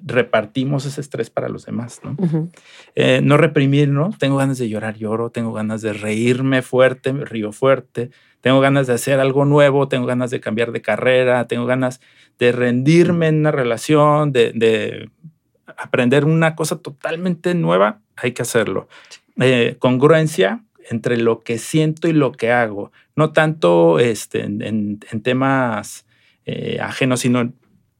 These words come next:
Speaker 1: congruencia.
Speaker 2: Contigo.
Speaker 1: Esto estoy sintiendo, esto estoy haciendo. Quiero estar aquí, aquí estoy.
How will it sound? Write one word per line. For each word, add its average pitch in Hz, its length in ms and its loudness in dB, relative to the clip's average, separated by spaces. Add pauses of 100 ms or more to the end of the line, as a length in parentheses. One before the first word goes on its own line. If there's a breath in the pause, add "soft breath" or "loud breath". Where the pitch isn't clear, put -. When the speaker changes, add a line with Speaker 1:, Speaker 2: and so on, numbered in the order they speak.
(460)
Speaker 1:
congruencia. 175 520 4
Speaker 2:
Contigo. 147 240 -6
Speaker 1:
Esto 175 160 -2
estoy 214 220 0
sintiendo, 214 480 0
esto 208 160 -6
estoy 190 180 -2
haciendo. 151 240 -4
Quiero 190 140 2
estar 190 240 2
aquí, 180 280 -2
aquí - 200 -2
estoy. 107 360 -6